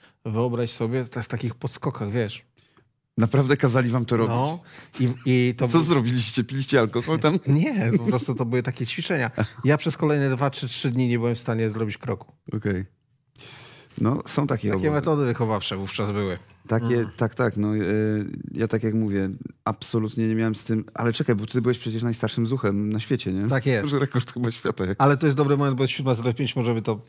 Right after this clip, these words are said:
Speaker 1: e, pominąć.
Speaker 2: <laughs> Ukrócić.
Speaker 1: I, i iść zgodnie ze scenariuszem, gdyż teraz wydarzenia ze świata i z kraju. Możemy sobie zobaczyć,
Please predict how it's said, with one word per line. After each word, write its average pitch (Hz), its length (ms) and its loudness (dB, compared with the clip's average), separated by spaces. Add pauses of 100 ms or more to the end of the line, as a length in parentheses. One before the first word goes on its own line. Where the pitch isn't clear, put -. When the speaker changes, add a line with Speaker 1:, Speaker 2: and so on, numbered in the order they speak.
(520)
Speaker 1:
e, - 40 -2
pominąć. 131 640 2
Speaker 2:
<laughs> - 20 -8
Ukrócić. 180 500 4
Speaker 1:
I, 208 40 8
i 185 140 8
iść 170 260 2
zgodnie 160 420 4
ze 156 120 2
scenariuszem, 165 500 4
gdyż 139 180 0
teraz 147 260 2
wydarzenia 143 540 2 (300)
ze 131 260 4
świata 135 520 2
i 139 100 -2
z - 100 -4
kraju. 147 320 0
Możemy 110 280 -2
sobie 113 240 -2
zobaczyć, 113 480 -2